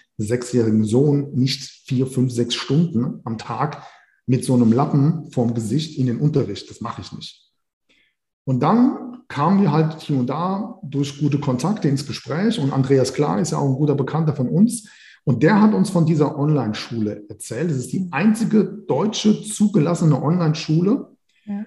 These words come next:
Speaker 1: die trotzdem international funktioniert. Und dann haben wir uns einfach dafür beworben und haben uns natürlich überlegt, hey, wenn es keine Schulpflicht gibt und der Kleine Online-Unterricht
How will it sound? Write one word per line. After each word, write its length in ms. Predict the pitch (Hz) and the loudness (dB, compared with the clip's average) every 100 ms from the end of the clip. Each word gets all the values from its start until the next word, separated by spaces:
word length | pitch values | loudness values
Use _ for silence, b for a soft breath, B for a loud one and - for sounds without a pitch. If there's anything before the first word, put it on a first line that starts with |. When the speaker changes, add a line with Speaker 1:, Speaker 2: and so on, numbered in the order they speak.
| - | -4
Speaker 1:
die 160 | 127 | -2
trotzdem 420 | 139 190 190 151 143 | 0 0 0 0 2
international 680 | 196 180 156 156 139 120 139 | 2 4 2 0 -2 -2 -4
funktioniert. 760 | - 131 - 113 135 330 - - _ _ _ _ _ _ _ - | -6 -8 -8 -6 -4 -4 -6 -18 _ _ _ _ _ _ _ -12
Und 100 | - 135 | -4 0
dann 140 | 151 | 2
haben 80 | 160 | 4
wir 60 | |
uns 80 | 156 | 4
einfach 240 | 160 147 135 | 2 -2 -4
dafür 220 | - 139 | -2 -2
beworben 840 | 123 110 113 175 233 - - - _ _ _ _ _ _ | -2 -4 -4 -2 -2 -2 -14 -20 _ _ _ _ _ _
und 160 | 135 | -2
haben 180 | 143 170 | 0 0
uns 160 | 180 185 | -2 -4
natürlich 300 | 160 175 143 | -2 -2 0
überlegt, 640 | 131 127 208 - - - | 0 0 0 -2 -14 -12
hey, 480 | 127 180 - - - _ _ _ | -2 -2 -2 -10 -20 _ _ _
wenn 280 | 120 117 190 | -8 -4 0
es 520 | 185 - - - _ | -2 -2 -10 -14 _
keine 320 | - 143 143 | -4 0 0
Schulpflicht 800 | 127 - 269 - - 113 107 - | -2 2 2 2 -2 -4 -4 -6
gibt 300 | 104 - - | -4 -4 -6
und 340 | - 135 135 143 | -4 -4 -2 -4
der 100 | 127 | -4
Kleine 720 | - 151 190 196 160 - - | -2 0 2 4 2 0 2
Online-Unterricht 840 | 208 175 147 139 131 123 127 - | 4 4 4 2 0 0 -4 -8